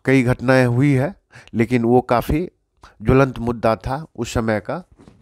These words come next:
छः दिसंबर दो हज़ार अठारह को बेगूसराय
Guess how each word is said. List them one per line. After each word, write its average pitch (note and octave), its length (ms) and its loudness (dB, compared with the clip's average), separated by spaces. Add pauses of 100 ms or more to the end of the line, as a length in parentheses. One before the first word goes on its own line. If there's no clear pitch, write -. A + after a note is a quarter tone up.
(680)
छः - 200 4
दिसंबर C3+ 480 -2
दो C3 140 0
हज़ार B2 280 0
अठारह A#2 400 -2
को C#3 320 -10 (840)
बेगूसराय B2+ 720 2